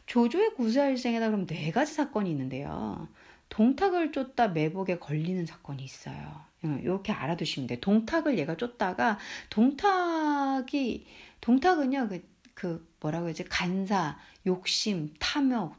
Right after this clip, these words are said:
뚱뚱, 못돼 처먹은 그런 애예요. <laughs> 동탁이. 정말 동탁이 한 짓거리는 삼국연의에 묘사돼서 있는 거를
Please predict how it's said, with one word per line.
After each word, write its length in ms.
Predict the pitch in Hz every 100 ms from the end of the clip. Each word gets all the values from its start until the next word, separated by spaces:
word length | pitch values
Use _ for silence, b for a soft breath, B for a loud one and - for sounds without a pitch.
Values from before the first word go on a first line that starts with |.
| _
뚱뚱, 680 | 294 311 302 - 240 175 156 B B B B
못돼 720 | 180 175 220 - 285 262 240
처먹은 800 | - - 320 330 294 220 170 151 B B B - - - - - - - - - -
그런 260 | - 202 185
애예요. 280 | 127 156 175
<laughs> 680 | - - - 131 160 131 -
동탁이. 840 | 170 160 - 147 131 - 220 220 B B B B -
정말 440 | 165 180 208 240
동탁이 600 | 233 190 220 220 320 285
한 200 | 277 269
짓거리는 800 | 247 - - 170 165 233 277 208
삼국연의에 720 | - 311 302 269 185 160 165
묘사돼서 680 | 151 151 208 190 170 170 160 B B B
있는 320 | - 180 202 196
거를 580 | 165 165 175 185 151